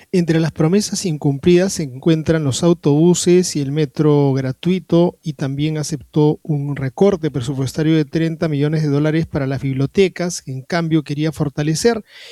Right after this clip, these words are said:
Incluso en el tema de los alquileres, la bandera de la congelación de los mismos se ha arriado tristemente ante la evidente imposibilidad técnica y legal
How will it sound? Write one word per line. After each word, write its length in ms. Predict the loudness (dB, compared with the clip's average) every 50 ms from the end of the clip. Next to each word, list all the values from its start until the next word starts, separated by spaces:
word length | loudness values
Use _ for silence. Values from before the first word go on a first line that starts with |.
| -20 _
Incluso 340 | -4 -4 0 2 2 2 2
en 80 | 2 0
el 120 | -2 0
tema 240 | -2 -2 0 2 0
de 60 | 2
los 220 | 2 2 0 0 -6
alquileres, 560 | -8 -8 _ -6 -2 -2 0 -2 -2 -4 -4
la 80 | -4
bandera 360 | -4 -4 -4 -4 -2 -2 -2 -2
de 60 | -4
la 120 | -4 -8
congelación 840 | -6 -6 -6 -6 -6 -8 -10 -10 -8 -6 -6 -4 0 2 2 2 2
de 100 | 2 0
los 180 | 0 -2 -4
mismos 520 | -4 -2 -2 -2 -2 -2 0 0 0 0 0
se 140 | -4 -4
ha 160 | -4 -2 -2 -4
arriado 540 | -4 -4 -2 -2 -2 0 2 2 2 2
tristemente 680 | 2 0 -2 -2 -2 -4 -2 -2 -2 -2 0 0 0 0
ante 220 | 0 -2 -4 -4
la 60 | -4 -2
evidente 420 | -2 0 0 0 -2 -2 -2 -4
imposibilidad 540 | -2 0 -2 -2 -2 -4 -6 -4 -4 -4 -6 _
técnica 420 | -2 -2 0 0 -2 -2 -2 -4
y 60 | -4
legal 380 | -4 -4 -4 -2 -2 -2 -4